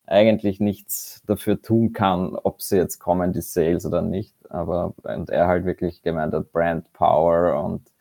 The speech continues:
man muss schauen, was selber aufzubauen, was natürlich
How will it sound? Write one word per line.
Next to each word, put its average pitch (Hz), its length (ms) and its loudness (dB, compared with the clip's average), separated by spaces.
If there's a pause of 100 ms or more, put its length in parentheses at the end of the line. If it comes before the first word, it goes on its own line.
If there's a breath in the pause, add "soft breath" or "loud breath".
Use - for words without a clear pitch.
(600)
man 90 220 -6
muss - 380 -8 (440)
schauen, 87 400 2
was - 280 -4
selber 85 480 2
aufzubauen, 82 680 0
was 87 140 -6
natürlich 113 460 0